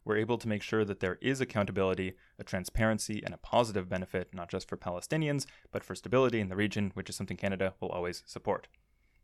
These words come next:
So the argument, his argument is basically better to fight from within. Now, is that a legitimate stance, or is he also just trying to pander to some left-wing voters who would generally support unrwa? Maybe it's a bit of both, and it's kind of a convenient answer. Certainly,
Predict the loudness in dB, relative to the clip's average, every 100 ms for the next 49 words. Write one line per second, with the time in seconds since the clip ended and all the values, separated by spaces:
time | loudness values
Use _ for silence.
0 | _ -6 -2 4 4 4 2 0 2 4
1 | 6 6 6 4 2 2 2 2 2 -4
2 | -2 -2 -6 -16 -20 _ -2 4 6 4
3 | 2 0 0 2 -2 -6 0 4 4 2
4 | 0 0 0 -4 -4 -4 -4 -10 -20 -20
5 | -4 0 0 0 -4 -12 _ _ _ _
6 | -20 _ _ _ -6 -2 4 6 6 2
7 | _ _ _ _ _ _ _ _ -6 -4
8 | -6 -4 0 2 2 0 0 2 2 2
9 | 0 0 2 2 0 -2 -2 -2 0 -2
10 | -2 0 -2 -4 -6 -4 2 2 2 -2
11 | 2 4 4 0 -4 -2 -2 -2 -4 0
12 | 4 6 6 4 2 2 2 4 4 2
13 | 4 2 6 4 4 0 -4 -4 -4 -4
14 | -6 -6 -6 -2 0 0 2 0 0 0
15 | 2 2 0 -2 -2 -4 -8